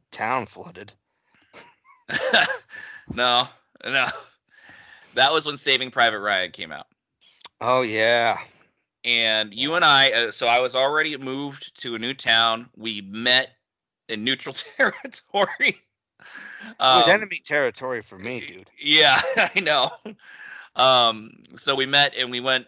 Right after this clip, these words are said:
Speaker 2: we went to go see it together. Um, school was just about to let out for both of us. And I, I, it was the start of the movie season. And I really wanted to see it. You obviously wanted to see it.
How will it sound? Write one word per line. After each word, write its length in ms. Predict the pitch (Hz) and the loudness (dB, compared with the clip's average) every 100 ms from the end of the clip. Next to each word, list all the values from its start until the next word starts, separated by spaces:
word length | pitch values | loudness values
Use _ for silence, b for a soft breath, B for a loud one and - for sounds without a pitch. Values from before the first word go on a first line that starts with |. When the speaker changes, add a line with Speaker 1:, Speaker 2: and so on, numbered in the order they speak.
| _ | _
Speaker 2:
we 300 | 120 131 185 | -20 -8 -6
went 240 | 190 175 156 | 0 0 0
to 100 | 160 | -4
go 200 | 143 139 | -4 -4
see 260 | - 127 | -4 -2
it 100 | 117 | -2
together. 600 | - 113 104 98 98 92 - b b b b | -2 -2 0 2 0 -4 -10 b b b b
Um, 800 | 110 107 104 98 92 92 92 82 | -4 0 0 -2 -6 -12 -18 -20
school 460 | - - - 135 123 | -16 -14 -8 -4 -4
was 160 | 110 - | -6 -6
just 300 | 135 135 120 | -4 -4 -2
about 260 | 117 110 | -2 -2
to 80 | - | -4
let 240 | 101 101 | -6 -4
out 200 | 95 95 | -2 -4
for 80 | - | -6
both 300 | 87 95 95 | -12 -12 -12
of 120 | 90 | -10
us. 320 | 90 90 87 - | -6 -6 -8 -14
And 100 | 85 | -2
I, 120 | 131 | 0
I, 200 | 123 135 120 | 2 2 0
it 240 | 160 160 | -8 -8
was 120 | 156 | -8
the 60 | 147 | -8
start 300 | - 160 147 | -2 2 2
of 60 | |
the 40 | 117 | 0
movie 280 | 110 104 95 | -8 -10 -10
season. 400 | - 95 80 80 B B B _ | -12 -14 -16 -20 B B B _
And 200 | 117 117 113 | 0 0 0
I 200 | 120 139 | 2 2
really 360 | 131 127 139 139 | 2 -2 -2 -2
wanted 240 | 131 127 | -4 -6
to 60 | 113 | -6
see 240 | - 123 | -2 -2
it. 80 | 110 | -2
You 200 | 117 127 | -2 0
obviously 360 | 117 107 - | 0 -2 -10
wanted 260 | 110 104 104 | -12 -12 -12
to 60 | 95 | -12
see 220 | - | -4
it. 100 | 98 | -4